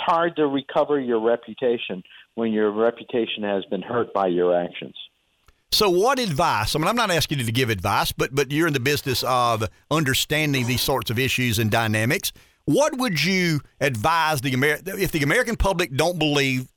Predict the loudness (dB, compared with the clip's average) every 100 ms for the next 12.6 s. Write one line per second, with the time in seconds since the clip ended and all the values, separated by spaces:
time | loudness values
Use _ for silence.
0 | _ 0 0 2 -2 0 -2 0 0 0
1 | 0 0 2 2 0 -4 _ _ -2 0
2 | 2 0 2 0 -2 -2 -2 -2 -2 0
3 | 0 0 0 0 0 2 2 0 2 0
4 | 0 -2 -2 -2 -4 -12 _ -2 0 0
5 | -2 -2 0 0 0 0 0 0 2 2
6 | 0 -8 _ _ -16 _ _ _ -6 -4
7 | -2 0 0 -2 -4 0 2 2 0 0
8 | 0 2 2 0 0 2 2 2 0 0
9 | -2 -6 _ _ 0 0 0 0 2 2
10 | 0 -2 -2 0 0 0 -2 -2 -4 0
11 | 0 0 0 2 0 0 -2 0 0 0
12 | -4 -4 0 0 -2 -8